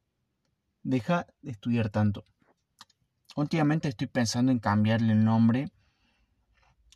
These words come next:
porque siento que ya no encaja tanto con la temática actual.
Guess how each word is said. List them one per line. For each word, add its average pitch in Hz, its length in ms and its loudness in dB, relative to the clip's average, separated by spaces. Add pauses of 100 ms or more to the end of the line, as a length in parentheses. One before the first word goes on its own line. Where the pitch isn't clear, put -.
(320)
porque 120 260 -2
siento 143 380 -2
que 127 120 0
ya 127 140 2
no 127 120 6
encaja 117 380 0
tanto 127 380 0
con 117 140 0
la 107 80 2
temática 113 560 -2
actual. - 480 -10